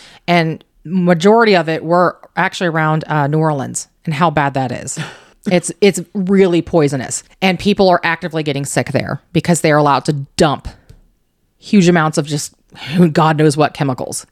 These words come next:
Speaker 1: into that water supply. And it's terrifying. So to have, you know, a big train derailment happen,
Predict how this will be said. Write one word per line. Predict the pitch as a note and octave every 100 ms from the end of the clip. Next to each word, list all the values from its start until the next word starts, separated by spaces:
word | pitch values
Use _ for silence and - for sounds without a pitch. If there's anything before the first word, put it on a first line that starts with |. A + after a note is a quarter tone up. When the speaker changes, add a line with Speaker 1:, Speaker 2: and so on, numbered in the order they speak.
| -
Speaker 1:
into | E3+ D#3
that | D3 C3
water | C3+ C#3+ D#3+
supply. | - - A2+ B2
And | E3+
it's | F3 -
terrifying. | - - A3+ E3 B2+ A2 C3 - - - - -
So | - - G#3 F#3+ E3+
to | -
have, | F#3 G#3+ A3+ G#3+
you | G#3+ A3
know, | G3+
a | F#3
big | G3+ G3
train | - F#3+ F3+
derailment | E3 D#3 C#3+ C#3+
happen, | C#3 C3+ C#3 B2 B2